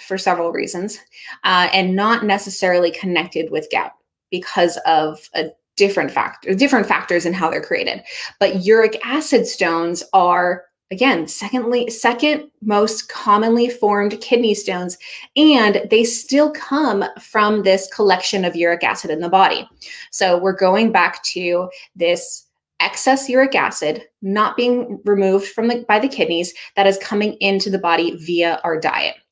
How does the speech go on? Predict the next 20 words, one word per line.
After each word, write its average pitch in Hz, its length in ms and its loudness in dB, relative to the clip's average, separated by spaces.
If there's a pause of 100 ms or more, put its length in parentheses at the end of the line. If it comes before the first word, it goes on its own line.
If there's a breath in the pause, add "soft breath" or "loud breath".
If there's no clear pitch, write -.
(400)
That's 180 300 0
where 185 100 4
it's 175 80 -2
coming 175 220 -4
from. 156 120 -2
That's 196 220 0
how 220 100 -2
it's 202 200 -4
all 185 180 0
connecting. 180 760 -8 (320 loud breath)
So 185 320 0 (760)
kidney 208 540 2
disease 220 560 2
or 190 420 2
lower 196 260 0
kidney 240 400 0
function, 220 720 -2
collection 185 540 -2
of 170 80 -8
uric 165 280 -2